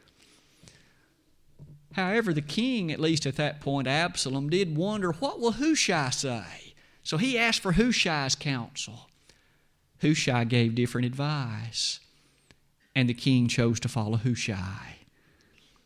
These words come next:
Ahithophel couldn't believe that his advice wasn't followed. He couldn't believe that the king did not follow his suggestion. He committed suicide.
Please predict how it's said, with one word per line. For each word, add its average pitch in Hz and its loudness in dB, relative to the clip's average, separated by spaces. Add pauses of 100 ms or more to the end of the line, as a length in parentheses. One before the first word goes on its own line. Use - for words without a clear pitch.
(500)
Ahithophel 160 6
couldn't 185 4
believe 170 2
that 113 -2
his 123 0
advice 127 -2
wasn't 110 -2
followed. 113 -8 (480)
He 240 6
couldn't 320 4
believe 320 6
that 190 4
the 185 -2
king 233 4
did 220 2
not 208 2
follow 240 10
his 330 8
suggestion. 160 2 (2250)
He 131 -4
committed 117 0
suicide. - -4